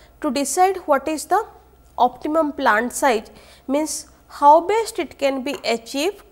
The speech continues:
with the same level of the plant size, or what should be the optimum capacity use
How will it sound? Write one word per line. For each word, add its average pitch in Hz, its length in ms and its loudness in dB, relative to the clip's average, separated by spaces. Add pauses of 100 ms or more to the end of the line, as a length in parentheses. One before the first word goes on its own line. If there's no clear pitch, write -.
with 240 180 -4
the 269 100 2
same 285 420 -2
level 240 300 -2
of 240 140 -8
the 254 100 0
plant 240 400 0
size, 269 400 -2
or 262 100 -2
what 262 240 -2
should 349 240 -6
be 320 80 -6
the - 160 -4
optimum 339 680 -2 (420)
capacity 285 580 0
use 294 460 0